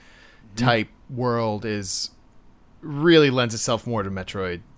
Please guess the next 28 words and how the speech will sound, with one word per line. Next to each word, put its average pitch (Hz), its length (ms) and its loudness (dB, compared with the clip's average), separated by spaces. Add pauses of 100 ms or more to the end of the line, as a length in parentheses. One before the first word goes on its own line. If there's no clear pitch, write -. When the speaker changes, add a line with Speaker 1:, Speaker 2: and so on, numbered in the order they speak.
(280)
Speaker 2:
uh, 123 40 -4
Speaker 1:
Uh, 107 500 -2
Speaker 2:
than, 107 100 -14
than 110 160 -2
Speaker 1:
it 143 80 6
absolutely 123 440 0
does. 131 120 -10
Speaker 2:
Legend 113 200 -4
of 104 60 -8
Zelda 98 240 -6
in 90 100 -10
my 87 100 -10
mind. 90 460 -12 (340)
Speaker 1:
None 175 240 2
of 208 80 4
those 180 160 4
things 180 180 -2
they 160 100 0
should 151 140 -4
be 151 80 2
ashamed 170 320 0
of, 131 260 0
Speaker 2:
But 233 120 6
they're 277 80 6
Speaker 1:
because 277 220 10
Speaker 2:
both - 40 2
Speaker 1:
I - 80 2
Speaker 2:
they, - 20 -2